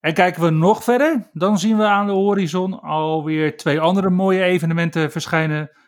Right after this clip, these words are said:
namelijk Identiverse op eenentwintig tot drieëntwintig juni in Denver, wat een hybride evenement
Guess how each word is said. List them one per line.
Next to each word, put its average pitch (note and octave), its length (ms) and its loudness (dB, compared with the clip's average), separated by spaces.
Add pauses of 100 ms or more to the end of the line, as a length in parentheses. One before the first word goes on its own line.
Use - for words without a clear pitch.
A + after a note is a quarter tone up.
(120)
namelijk C#3 500 0
Identiverse D#3 840 0 (420)
op C3+ 180 -8
eenentwintig D#3 580 0
tot A2+ 220 -6
drieëntwintig C#3+ 540 0
juni G3+ 380 2 (360)
in G#2+ 500 0
Denver, D3+ 680 0 (600)
wat C3 260 0
een A2+ 240 -2
hybride C3 580 2
evenement G#3 800 -2